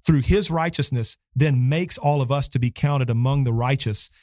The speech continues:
that in Psalm one six we're told the Lord knows the way of the righteous.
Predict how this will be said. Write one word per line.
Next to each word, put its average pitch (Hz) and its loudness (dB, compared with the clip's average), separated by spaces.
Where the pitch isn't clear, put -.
that 131 4
in 123 2
Psalm 127 2
one 117 0
six - -2
we're 120 0
told 117 0
the 113 0
Lord 113 0
knows 110 -2
the 107 -4
way 98 -4
of 90 -8
the 92 -8
righteous. 90 -8